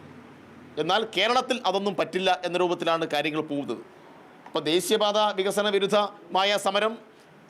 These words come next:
കേരയിൽ വിരുദ്ധമായ സമരം, കെ ഫോണിനെതിരായി നടന്ന സമരം,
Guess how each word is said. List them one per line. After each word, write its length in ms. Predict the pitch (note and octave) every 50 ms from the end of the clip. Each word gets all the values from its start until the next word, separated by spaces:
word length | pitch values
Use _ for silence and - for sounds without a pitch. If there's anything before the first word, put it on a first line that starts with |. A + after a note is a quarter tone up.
| - - -
കേരയിൽ 400 | E3 F3+ G3+ G#3 A3 G#3 G#3+ G#3+ F#3+
വിരുദ്ധമായ 400 | F#3+ G3 F#3 G#3 G3+ G3+ G3+ G#3+ G#3+ - G3+
സമരം, 260 | F#3 G3 G#3 A3 A3+ A3+ - - - - - - - - - - - - - -
കെ 100 | - F3 G#3+ G#3+ -
ഫോണിനെതിരായി 500 | C4 A3+ A3 A3+ G#3+ G#3+ G#3+ G#3 G#3 G#3+ G#3 G3+
നടന്ന 220 | G3 G3+ G3 G3+ F#3 -
സമരം, 260 | F#3+ F#3 G3+ A3+ A#3+